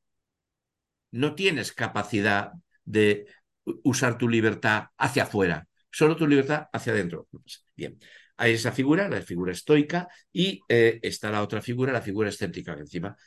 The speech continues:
dice, bueno, ¿y qué es lo real? Bueno, son, son figuras, son figuras que para Hegel son fundamentales, porque aparecen de una u otra manera cada vez que se acaba un mundo.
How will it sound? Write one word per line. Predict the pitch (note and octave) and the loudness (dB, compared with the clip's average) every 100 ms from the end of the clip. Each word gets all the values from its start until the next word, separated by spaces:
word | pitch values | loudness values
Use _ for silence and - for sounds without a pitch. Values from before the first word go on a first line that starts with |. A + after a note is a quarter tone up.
| _ | _
dice, | G2+ G2 F#2 | -6 -4 -4
bueno, | A#2 G2+ | -4 -8
¿y | - | -6
qué | G2+ | -8
es | G2+ | -6
lo | F2+ | -12
real? | D2+ D2+ - - - _ _ _ _ | -12 -14 -12 -14 -16 _ _ _ _
Bueno, | - - _ _ _ _ _ | -14 -14 _ _ _ _ _
son, | - F3+ E3+ - | -2 0 0 -2
son | - G3 | 0 0
figuras, | G3 G3+ G#3 G3+ G#3 G3+ - _ _ | 2 2 6 6 4 0 -10 _ _
son | - F#3+ | -4 -2
figuras | G3 G3 G#3+ G3+ | 0 2 0 0
que | - E3+ | -4 0
para | D3 | 2
Hegel | C3 D#3+ E3+ | 2 2 0
son | E3 D3+ | 0 -2
fundamentales, | C#3+ B2 A2 G#2 G#2+ D#3+ A#2+ F2+ - - - _ - | -2 -2 0 -2 -2 0 0 -2 -8 -18 -20 _ 0
porque | C3 C3 B2+ - _ - - | 0 0 -4 -6 _ -14 -4
aparecen | C3 C3+ E3 G#3 - G#3 G#3+ | 0 4 4 4 2 0 -2
de | D3 B2+ | -2 2
una | D#3 D3 | 2 2
u | B2+ | 2
otra | C#3 D3+ | 0 0
manera | D3 C#3+ C#3+ D3 - - _ - | 0 0 0 -2 -8 -20 _ 0
cada | E3+ E3+ | 4 6
vez | F3 E3+ | 4 4
que | D#3 | 0
se | D3 | 0
acaba | C#3 C#3 D3+ | 2 2 4
un | D3 D3 | 2 2
mundo. | F3 E3 G#2+ D2+ | 2 2 0 -4